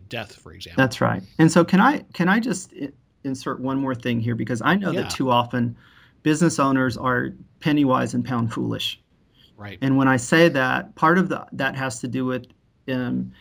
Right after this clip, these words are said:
Speaker 2: if your business makes up seventy to ninety percent of your net worth, which it tends to be for business owners, and you've got a million dollar pension plan, you pay the,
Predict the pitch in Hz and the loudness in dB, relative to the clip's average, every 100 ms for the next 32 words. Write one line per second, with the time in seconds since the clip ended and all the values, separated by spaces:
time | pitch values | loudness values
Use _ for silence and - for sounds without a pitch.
0 | _ - 147 139 160 208 226 139 160 160 | _ -2 -2 2 4 6 4 2 0 0
1 | 139 139 139 - 127 - 147 131 139 120 | 0 0 -2 -2 -6 -4 -2 0 0 0
2 | 123 127 131 123 123 131 127 117 120 127 | 0 0 -2 -4 -6 -2 -2 0 0 0
3 | 127 127 117 - 117 110 - 127 120 - | -2 -6 -6 -6 -6 -6 -2 0 0 -2
4 | 120 117 120 120 120 117 117 120 123 127 | -4 0 0 0 -2 -2 0 -2 0 0
5 | 123 120 - _ 139 139 135 135 - _ | 0 -2 -8 _ 2 4 4 2 -4 _
6 | 147 160 160 135 131 143 165 151 139 135 | 4 6 6 4 2 2 2 2 2 2
7 | 127 143 139 143 120 120 120 127 127 _ | 0 -2 -4 -4 -6 -6 -6 -8 -10 _
8 | _ 220 277 165 147 151 135 139 - | _ 2 2 4 2 0 -4 -6 -10